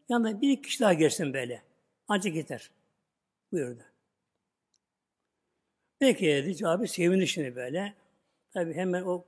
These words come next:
koyunu kesti yüzü muhteremler. Kadın bir tane arpa, onu arpayı çekti değirmeninde. Hamur yaptı. Mayaladı. Onu koydu şimdi pişirmeye. Eti kazana koy, onları pişir-, pişiriyor.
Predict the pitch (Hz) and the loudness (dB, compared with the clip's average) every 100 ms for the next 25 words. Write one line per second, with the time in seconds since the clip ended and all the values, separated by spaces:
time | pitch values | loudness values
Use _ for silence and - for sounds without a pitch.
0 | _ - 185 165 170 165 202 175 - 160 | _ -6 -2 0 -2 -4 -4 -4 -2 -4
1 | 156 151 123 143 127 151 190 214 - _ | 0 -2 -2 -8 -8 -6 -4 -6 -12 _
2 | _ - 180 160 196 165 - 180 185 175 | _ -4 -4 -2 -4 -4 -4 -4 0 -2
3 | 190 170 156 175 - 156 180 143 147 139 | 0 -2 0 -2 -2 -4 -4 -2 0 0
4 | 131 120 156 185 - _ _ 170 175 180 | -2 -2 -2 -2 -6 _ _ 0 2 4
5 | 135 117 165 180 196 _ _ _ - 180 | 2 -2 -6 -6 -8 _ _ _ -4 2
6 | 175 139 123 180 208 - _ _ 196 190 | 2 2 -2 -4 -6 -12 _ _ -6 -6
7 | 175 175 151 131 - 139 - 135 131 160 | -4 -4 -4 -4 -12 -14 -14 -12 -8 -6
8 | 202 - _ _ _ _ _ _ _ 196 | -8 -12 _ _ _ _ _ _ _ -2
9 | 190 147 175 180 180 180 160 175 170 160 | 0 -2 0 2 2 0 -4 -2 0 -2
10 | - - 131 135 160 - 160 247 | -4 -10 -8 -8 -10 -8 -6 -4